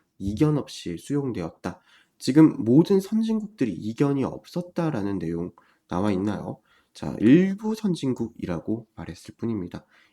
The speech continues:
일부 선진국에 대해서 이야기를 했고,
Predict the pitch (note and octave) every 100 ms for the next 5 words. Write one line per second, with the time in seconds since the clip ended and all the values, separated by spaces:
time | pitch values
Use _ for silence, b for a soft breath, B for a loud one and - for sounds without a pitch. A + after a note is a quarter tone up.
0 | - A2 C3+ C3+ C#3+ C#3+ D3+ C#3+ C#3+ C3
1 | G2+ G2+ F#2+ D#2+ - F#2+ F2 D#2+ - -
2 | A2+ - D#2+ D#2+ A#2 G#2